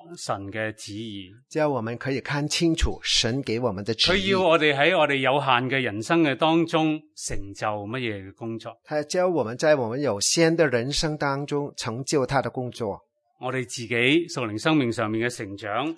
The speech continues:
Speaker 2: 我們自己屬靈生命上的成長。
Speaker 1: 我哋喺教會裏邊侍奉嘅見證。
Speaker 2: 我们在教会里面侍奉的见证。
Speaker 1: 呢一切嘅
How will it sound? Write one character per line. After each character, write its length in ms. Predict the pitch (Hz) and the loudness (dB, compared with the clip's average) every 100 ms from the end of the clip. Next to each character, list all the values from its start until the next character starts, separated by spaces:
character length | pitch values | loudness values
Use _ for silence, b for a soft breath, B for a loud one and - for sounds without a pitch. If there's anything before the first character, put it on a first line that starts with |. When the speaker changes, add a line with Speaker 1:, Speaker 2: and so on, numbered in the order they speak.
| - | -6
Speaker 2:
我 100 | 123 | -4
們 240 | 131 165 165 | -2 -2 -2
自 180 | - 185 | -4 -6
己 120 | 117 | -6
屬 400 | 87 - 120 143 | -4 -4 -2 -2
靈 120 | 147 | -2
生 220 | 156 180 165 | 0 0 2
命 160 | 160 | 0
上 220 | 151 165 | 0 0
的 120 | 131 117 - - | 0 -2 -4 -10
成 220 | - 127 | -8 -6
長。 240 | 151 104 - _ - | -2 -2 -4 _ -14
Speaker 1:
我 120 | 120 | -10
哋 140 | 113 | -4
喺 80 | 131 | -2
教 300 | 135 117 123 | 4 6 6
會 280 | 131 139 127 | 4 4 2
裏 100 | 117 | 2
邊 260 | 113 110 147 _ | -2 -2 -8 _
侍 280 | - 127 113 | -14 -10 -8
奉 240 | 110 107 | -6 -6
嘅 160 | 110 107 | -4 -6
見 300 | 113 104 104 | -6 -6 -8
證。 300 | 117 101 92 b b | -10 -12 -14 b b
Speaker 2:
我 120 | 127 | -6
们 120 | 123 | -6
在 180 | 135 160 | 0 0
教 300 | 135 165 160 | 4 6 6
会 260 | 156 165 160 | 6 4 4
里 100 | 123 | 0
面 160 | 117 | -2
侍 380 | 120 - - 160 | 2 4 4 2
奉 220 | 156 160 | 0 0
的 100 | 131 | 0
见 260 | 120 135 117 | -4 -4 -6
证。 220 | 104 107 85 | -6 -8 -10
Speaker 1:
呢 100 | 190 | -6
一 80 | 254 | -6
切 160 | 247 185 180 185 | -2 4 4 4
嘅 440 | 185 165 165 170 | 2 4 4 2